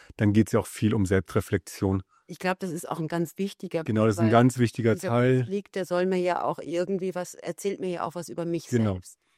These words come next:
Speaker 1: Aber da muss man natürlich bereit zu sein, si-, in sich selber reinzuhören und zu sagen, „Okay,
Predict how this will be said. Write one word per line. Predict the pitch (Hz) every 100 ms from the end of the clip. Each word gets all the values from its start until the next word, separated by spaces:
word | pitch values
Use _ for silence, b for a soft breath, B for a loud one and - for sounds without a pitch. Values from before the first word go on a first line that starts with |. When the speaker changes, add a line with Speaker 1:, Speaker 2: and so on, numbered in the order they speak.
| _
Speaker 1:
Aber | - 117 110
da | 117
muss | 123 117
man | 123
natürlich | - 113 -
bereit | 104 104 113
zu | -
sein, | 110 110 110 110 131 -
si-, | 101 156
in | 120
sich | 110 -
selber | 107 104
reinzuhören | 98 120 - 107 107 104
und |
zu |
sagen, | - 101
„Okay, | 98 -